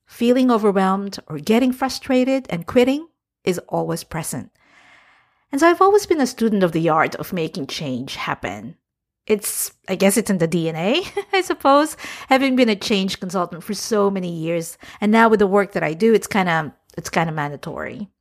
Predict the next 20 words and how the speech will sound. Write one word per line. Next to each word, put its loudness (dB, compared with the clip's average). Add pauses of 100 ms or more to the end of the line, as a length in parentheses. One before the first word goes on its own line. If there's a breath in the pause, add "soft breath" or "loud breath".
(1160)
And 2
one 4
of 2
the 0
people 2
I 6
observe 0
closely -4
is -4
Tara -4
McMullin. -12 (800 loud breath)
Tara 4
is 0
the -2
founder 4
of 0
the -6
What 2
Works -4
Network -2